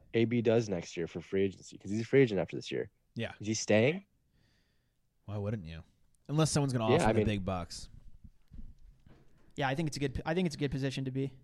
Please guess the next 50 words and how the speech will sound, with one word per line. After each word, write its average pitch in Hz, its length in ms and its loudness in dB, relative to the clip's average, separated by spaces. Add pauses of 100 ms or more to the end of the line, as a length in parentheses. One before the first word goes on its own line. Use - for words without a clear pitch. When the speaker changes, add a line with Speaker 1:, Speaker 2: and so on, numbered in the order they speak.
(300)
Speaker 2:
He's 139 200 6
in 147 100 4
a 131 40 2
good, 117 220 2
he's 123 180 4
in 117 60 2
a 107 40 -2
good 92 140 -6
spot. - 300 -10 (560)
If 120 120 -4
they 175 120 10
win 123 260 2
this 139 200 0
year, 151 340 4
he'll 131 100 4
just 120 140 -2
go 120 80 2
take 113 200 0
the 107 60 -2
money 98 260 -2
and 82 120 -6
run. 80 180 -10 (560)
If 131 120 4
Speaker 3:
Yeah. - 40 -4
Speaker 2:
they 127 140 8
don't, 135 420 6 (120)
maybe 135 280 4
he 131 120 2
runs 107 240 0
it 90 100 -10
back - 280 -12
for 90 140 -12
cheap. - 340 -16 (1800)
Speaker 1:
Yeah, 107 200 4
Speaker 2:
Maybe. 101 180 4
Speaker 1:
it's 92 120 2
crazy 156 320 6
though, 98 80 4
'cause 101 140 -6
he's, 101 200 -4
he's 113 200 0
thirty-two, 127 500 4
so 98 140 -4
next 101 180 -2
season 113 220 0
he'll 104 60 0
be 98 100 0
thirty-three. 107 500 0
I 85 60 0
mean, 85 200 -6